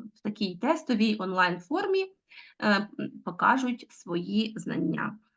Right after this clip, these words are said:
Ось можете скористуватися цим пос-, е, цим Q R-кодом і, е, знайти тести,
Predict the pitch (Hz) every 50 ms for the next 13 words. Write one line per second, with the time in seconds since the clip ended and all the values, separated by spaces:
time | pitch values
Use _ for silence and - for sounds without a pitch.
0 | _ - 202 196 196 - 196 196 202 170 170 190 175 - - 185 180 196 - -
1 | - 202 196 196 185 - - - - - - - - - - 185 175 - - -
2 | 180 175 - - - 175 185 190 - - 202 208 202 - - 190 175 175 175 -
3 | 175 180 - - - - 320 403 415 415 403 392 - - _ _ _ - - -
4 | - - - - - - - - - - - _ _ _ _ _ _ _ _ -
5 | 349 392 427 466 453 453 - - 269 240 226 220 214 202 196 202 - - - _
6 | 220 208 214 214 247 247 240 233 - 220 185 185 - - 349 427 427 427 - -
7 | 381 381 381 381 339